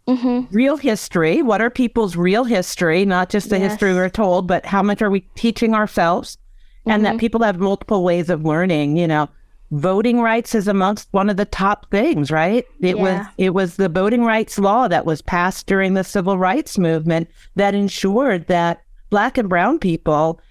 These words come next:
Speaker 2: had the right to vote and could go to the polls and could run for political office and they could win, right? And that's really
Speaker 1: Yes.
Speaker 2: important that government reflects all of us.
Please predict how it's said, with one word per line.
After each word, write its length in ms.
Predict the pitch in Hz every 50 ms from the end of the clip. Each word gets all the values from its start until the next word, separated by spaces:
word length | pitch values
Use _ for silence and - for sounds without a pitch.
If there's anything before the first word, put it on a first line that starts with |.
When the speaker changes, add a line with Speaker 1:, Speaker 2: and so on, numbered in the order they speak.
| - -
Speaker 2:
had 180 | 208 208 190 165
the 120 | 190 175
right 280 | 175 185 190 220 - -
to 100 | - 202
vote 360 | 160 151 196 233 233 156 - -
and 160 | 165 170 170
could 160 | 165 196 160 -
go 180 | 190 185 202
to 100 | 202 214
the 100 | 180 196 -
polls 600 | - - 214 208 214 220 180 147 120 120 147 -
and 220 | - 175 170 170 -
could 280 | - 190 180 170 165
run 320 | 156 156 180 190 208 226 233
for 140 | - - 220
political 640 | - - 214 185 165 185 208 233 - - 214 185
office 520 | 156 143 143 151 - 160 143 139 139 - - -
and 400 | 170 156 156 160 156 156 151 147
they 140 | 165 156 151
could 180 | - - 156
win, 520 | 143 135 151 180 208 185 139 120 92 117 131
right? 320 | 156 160 156 175 202 214 -
And 180 | 180 180 175
that's 240 | 175 208 226 - 220
really 380 | 220 180 180 196 202 208 202 196
Speaker 1:
Yes. 100 | 185 175
Speaker 2:
important 560 | 160 - - 185 180 - 190 185 156 - - - - - - - -
that 180 | 202 202 -
government 520 | 175 208 202 190 226 226 196 180 160 160 -
reflects 580 | 151 156 160 156 - - 185 170 - - - - -
all 200 | - 160 160 156
of 120 | 156 147 143
us. 400 | 127 - 165 - - - -